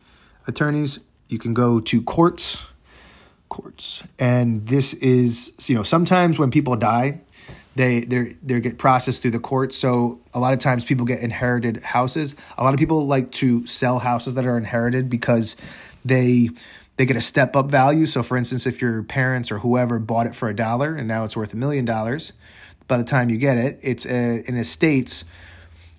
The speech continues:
you get the step up value. So you don't, whatever the step up value is, if you sell it for that amount, you don't owe any taxes,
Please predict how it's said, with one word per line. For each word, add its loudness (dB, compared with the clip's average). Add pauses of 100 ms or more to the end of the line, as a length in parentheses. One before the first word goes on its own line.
(180)
you 0
get 2
the -2
step 2
up 0
value. 0
So 0
you 4
don't, 0 (680)
whatever 2
the 4
step 2
up 2
value 4
is, 0
if -4
you -2
sell 0
it -6
for -2
that 4
amount, -4
you -2
don't -2
owe 0
any -2
taxes, -6